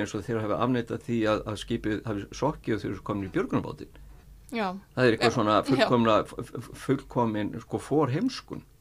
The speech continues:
Speaker 1: sem að við náttúrulega afneitum og, og, og, og, en maður reynir svona að, að
Speaker 2: Já, þetta er góð myndlíking.
Speaker 1: að mildi að, að, að leiðrétta fólk. Það, það, það,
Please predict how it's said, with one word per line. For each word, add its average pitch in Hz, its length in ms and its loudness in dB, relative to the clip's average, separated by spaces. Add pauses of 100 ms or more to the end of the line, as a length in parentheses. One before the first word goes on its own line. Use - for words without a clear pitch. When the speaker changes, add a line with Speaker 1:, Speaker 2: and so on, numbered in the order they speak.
(960)
Speaker 1:
sem 127 220 4
að 120 240 6
við 120 300 4
náttúrulega 110 840 2
afneitum 117 720 2
og, 104 200 0
og, 98 200 -4 (100)
og, 98 340 -6
og, - 460 -6
en 101 160 -2
maður 101 160 -2
reynir 117 380 0
svona 104 400 -4
að, - 100 -10
að 101 180 -4
Speaker 2:
Já, 208 160 -2
þetta 220 140 -6
er 214 80 -4
góð 226 140 -2
myndlíking. 233 500 -8
Speaker 1:
að 104 160 0 (100)
mildi 135 680 0
að, 107 340 0
að, 101 220 -2
að 98 100 -6
leiðrétta 151 460 -2
fólk. - 580 -12 (680)
Það, 127 160 -2
það, - 220 -14
það, 120 260 -4